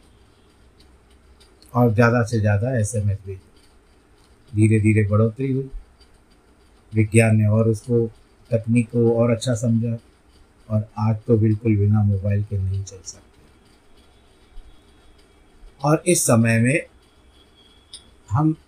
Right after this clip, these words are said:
ये जो बातें कर रहे हैं, आप तक मेरी कथा पहुंच रही है, आपके घर बैठे मेरी कथा पहुंच रही है।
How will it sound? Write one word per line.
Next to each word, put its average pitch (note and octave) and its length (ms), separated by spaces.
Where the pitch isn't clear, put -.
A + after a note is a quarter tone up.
ये C#3 240
जो D#3 140
बातें B2 340
कर C3 200
रहे A#2+ 260
हैं, D3 80
आप A2+ 220
तक D3+ 140
मेरी B2+ 200
कथा B2 320
पहुंच A#2+ 340
रही G#2+ 160
है, B2+ 100
आपके B2+ 220
घर B2+ 200
बैठे B2+ 320
मेरी A2+ 220
कथा G#2+ 280
पहुंच F#2+ 240
रही - 120
है। - 160